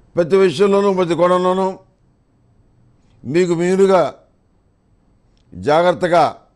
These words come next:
నిలబడాలని చెప్పిన ఆ-, ఆలోచన చేస్తారు. మనం జీవితంలో నిలదొక్కుకోవడానికి ఇదే సమయం అని చెప్పని భావిస్తారు.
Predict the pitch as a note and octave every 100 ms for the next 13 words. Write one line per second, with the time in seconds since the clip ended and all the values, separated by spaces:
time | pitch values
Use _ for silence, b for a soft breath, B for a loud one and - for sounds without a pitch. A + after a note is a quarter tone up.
0 | _ _ _ _ _ _ _ _ _ A2
1 | D3+ F3+ F#3+ F#3 F3+ D#3+ C3+ C#3+ C3+ D3
2 | - G#2+ D3 D#3 B2+ A2+ G#2 F2 - -
3 | _ _ _ _ _ _ _ _ _ _
4 | _ _ _ _ _ _ _ - C#3 E3
5 | D3+ F3+ G#3 G#3+ G3+ E3+ F3 F#3+ G3 G3+
6 | F#3+ F#3+ D#3 C#3+ - _ _ _ _ _
7 | _ _ _ _ _ _ B2 E3 G3 G3+
8 | G3+ - _ _ _ _ _ _ C#3+ E3
9 | G#3 A3 G#3+ F#3+ D3 D#3 D3+ C#3+ - A#2
10 | -